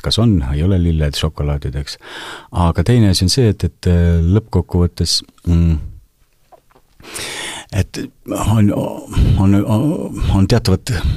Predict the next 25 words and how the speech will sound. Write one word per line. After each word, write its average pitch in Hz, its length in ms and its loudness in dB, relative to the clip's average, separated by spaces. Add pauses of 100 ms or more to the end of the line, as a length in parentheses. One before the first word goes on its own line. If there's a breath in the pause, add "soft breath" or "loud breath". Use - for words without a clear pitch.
(460 loud breath)
iga, 104 280 0
igas 101 220 0
lavastuses 80 500 0
on 80 100 2
mingid 80 180 -2
teatavad 82 400 0
teemad 92 480 2
või 73 140 0
mingid 80 200 0
asjad, 76 300 0
mida 78 180 0
sa 78 200 0 (420 loud breath)
loodad, 101 640 2
et 82 140 0
nad 73 180 -4
jõuavad 90 580 0
saali. 69 460 -4 (400 loud breath)
Kas 92 160 0
nad 90 80 2
nüüd 90 160 0
tegelikult 80 560 0
jõudsid 73 560 -4 (120)
või 85 180 2
ei 80 80 0
jõudnud? 76 420 -2